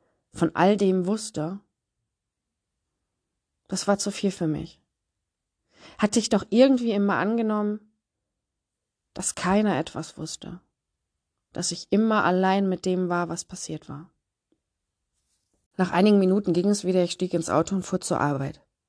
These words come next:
Ich ging ganz normal der Arbeit nach und fuhr abends nach Hause. Ich rief den Kommissar an und erzählte ihm von der Attacke. Er fragte mich, ob ich jetzt irgendwo psychologische Hilfe bekommen würde.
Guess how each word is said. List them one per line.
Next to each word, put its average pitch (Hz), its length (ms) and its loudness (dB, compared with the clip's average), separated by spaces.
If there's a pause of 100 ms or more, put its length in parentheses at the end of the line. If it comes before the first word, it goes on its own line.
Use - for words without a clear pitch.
(680)
Ich - 80 -16
ging 190 140 6
ganz 190 240 4
normal 180 280 4
der 175 140 2
Arbeit 190 320 4
nach 180 400 -2
und 165 160 -2
fuhr 165 160 0
abends 170 280 0
nach 160 160 -6
Hause. 151 340 -2 (1700)
Ich 190 140 2
rief 240 160 6
den 220 120 6
Kommissar 190 560 4
an 175 100 2
und 165 140 0
erzählte 185 400 -2
ihm 156 140 -2
von 147 480 -6 (140)
der 135 140 -6
Attacke. 143 440 -8 (1500)
Er 175 140 2
fragte 202 420 0
mich, 226 260 0
ob 175 120 -4
ich 180 160 -6
jetzt - 200 -6
irgendwo 220 640 2
psychologische 196 800 -4
Hilfe 226 300 -4
bekommen 139 440 -4
würde. 127 300 -8